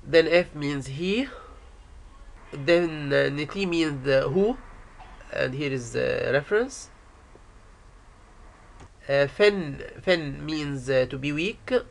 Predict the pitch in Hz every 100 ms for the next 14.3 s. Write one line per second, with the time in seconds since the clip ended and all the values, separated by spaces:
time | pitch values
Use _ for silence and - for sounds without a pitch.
0 | - - - - - - - - 143 180
1 | 214 185 165 175 160 175 151 139 127 131
2 | 160 196 - 196 175 - - - - -
3 | 123 131 143 143 147 131 127 127 165 226
4 | - - - - - - - - - -
5 | - 185 180 170 220 247 240 170 208 -
6 | 247 269 285 - - 165 165 160 143 135
7 | 165 156 143 135 131 147 170 170 170 151
8 | 135 165 - 156 170 175 190 254 269 -
9 | 139 135 143 151 160 147 139 - 143 131
10 | 151 - 151 135 139 139 151 170 139 139
11 | 156 - 156 196 226 247 - - 165 185
12 | 175 160 139 151 143 127 143 147 143 151
13 | 147 135 127 139 139 139 151 151 135 127
14 | 123 147 247